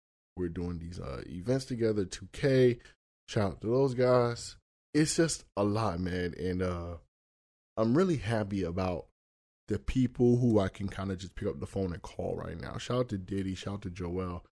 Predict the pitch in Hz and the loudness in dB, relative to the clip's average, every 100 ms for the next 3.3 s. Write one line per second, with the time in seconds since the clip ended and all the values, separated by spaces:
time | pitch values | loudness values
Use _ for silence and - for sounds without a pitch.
0 | _ _ _ _ _ - 117 117 120 110 | _ _ _ _ _ -2 0 6 6 6
1 | 101 101 95 90 87 - 90 - _ - | 4 0 -4 -4 -6 -6 -8 -8 _ -6
2 | 92 - 110 101 92 87 87 98 - - | -4 2 2 2 -2 -2 -8 -8 -10 0
3 | 113 101 95 | 4 4 2